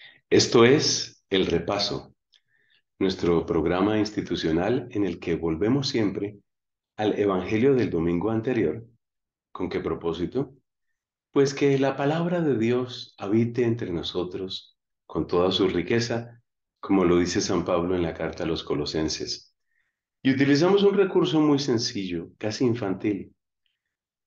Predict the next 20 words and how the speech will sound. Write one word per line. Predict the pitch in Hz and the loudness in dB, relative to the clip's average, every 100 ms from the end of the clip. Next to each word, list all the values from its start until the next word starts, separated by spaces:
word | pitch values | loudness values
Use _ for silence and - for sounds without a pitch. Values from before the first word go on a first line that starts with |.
| _ _ _ _ _ | _ _ _ _ _
Tomamos | 104 104 101 104 - - | 0 2 2 0 -2 -4
unas | 113 107 - | 0 0 -2
palabras, | 78 90 107 107 139 - | -2 0 0 -2 -4 -6
usualmente | 98 98 95 95 90 95 90 - _ _ _ _ _ _ _ _ _ _ _ - | -4 0 2 0 0 -4 -6 -10 _ _ _ _ _ _ _ _ _ _ _ -6
un | 107 101 | 0 2
versículo | 98 - 110 107 113 90 76 | 2 2 0 2 2 2 0
o | |
cosa | 90 - 82 | -4 -6 -6
parecida, | 87 85 131 127 113 107 - _ _ _ - | -6 -4 0 2 2 -2 -12 _ _ _ -4
del | 95 | 0
Evangelio | 92 87 85 92 98 | 0 -2 -2 0 2
del | 90 | 0
domingo | 82 87 85 82 | -2 -4 -4 -6
pasado. | 80 123 120 113 113 - _ _ _ _ _ - | -6 -2 0 0 -4 -14 _ _ _ _ _ -2
Nos | 95 87 | 0 0
vamos | 82 92 92 98 | 0 0 0 -2
a | |
la | 82 82 | -4 -2
lengua | 82 92 92 92 | 0 0 0 0
original, | 87 82 78 80 92 110 156 | -2 -6 -6 -4 -2 0 -2